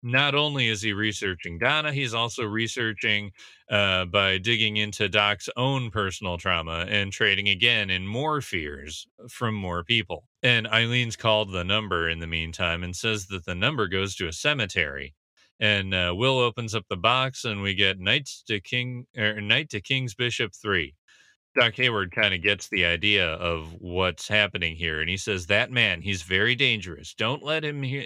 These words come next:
in here again, understand?" You know, Donna gets the hint that she might have been in a bad situation, but, you know, she's not too concerned. But, um, you know, Doc takes the box to Cooper.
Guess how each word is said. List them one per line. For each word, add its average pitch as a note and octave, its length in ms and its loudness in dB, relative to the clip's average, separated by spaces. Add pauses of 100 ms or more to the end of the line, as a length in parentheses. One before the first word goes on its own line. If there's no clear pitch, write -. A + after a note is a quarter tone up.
in C3+ 220 0
here B2 260 0
again, G#2 380 2
understand?" G2 800 -2 (300)
You A#2+ 100 2
know, G2+ 60 2
Donna B2+ 280 2
gets A#2+ 240 0
the F#2+ 100 -6
hint A#2+ 200 -2
that F#2+ 120 -4
she A2 160 0
might G#2 260 2
have F#2 80 -2
been G2+ 200 2
in G2 80 -2
a F2 60 -2
bad F#2 260 0
situation, F#2 840 -2
but, E2+ 220 -2
you F2+ 140 -2
know, E2+ 140 -4
she's G#2+ 260 -6
not A#2+ 180 0
too E3+ 240 -2
concerned. E2 680 -6 (440)
But, G#2 300 2
um, F2 500 0 (680)
you A2 140 -2
know, E2+ 140 0
Doc B2+ 360 0
takes F#2 340 0
the F#2 100 -8
box F2+ 420 0
to - 100 -14
Cooper. F2+ 480 -4